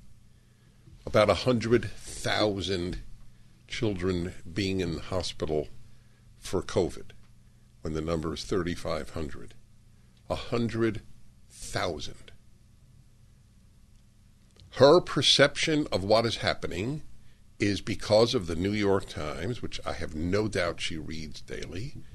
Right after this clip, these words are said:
and C N N and the others. She lives in a fake world like the entire left does. Here's a great test.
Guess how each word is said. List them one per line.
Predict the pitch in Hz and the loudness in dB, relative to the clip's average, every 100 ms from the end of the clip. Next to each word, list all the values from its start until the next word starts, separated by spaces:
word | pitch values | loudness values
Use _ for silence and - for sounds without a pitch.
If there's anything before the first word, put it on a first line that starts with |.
| - - | -18 -12
and | 110 123 | -4 -2
C | 113 - 117 113 | -2 -2 0 2
N | 107 | 2
N | 87 82 | 0 0
and | 82 78 | -2 -4
the | 85 | -4
others. | 76 - - - - - - | -4 -6 -10 -14 -18 -20 -10
She | - - | -2 0
lives | 104 107 123 123 - - | 4 4 4 2 -4 -4
in | 113 | -4
a | 101 | -2
fake | - - 131 - | 0 2 2 2
world | 113 104 95 95 - | 0 6 6 6 2
like | 85 87 | 0 0
the | 120 92 | -2 -2
entire | 90 - 78 90 87 | -2 -4 -2 0 0
left | 80 82 - - | 0 0 -2 -8
does. | - - - - - - - - - - - - - - - - - - - - - - - - - - - - - - - - - - - | -10 -10 -14 -16 -20 -20 -20 -20 -20 -20 -20 -20 -20 -20 -20 -20 -20 -20 -20 -20 -20 -20 -20 -20 -20 -20 -20 -20 -20 -20 -20 -20 -20 -20 -10
Here's | - 107 117 | 4 4 6
a | 123 | 2
great | - 113 139 151 | 2 4 6 4
test. | - 123 - - | 2 2 2 -6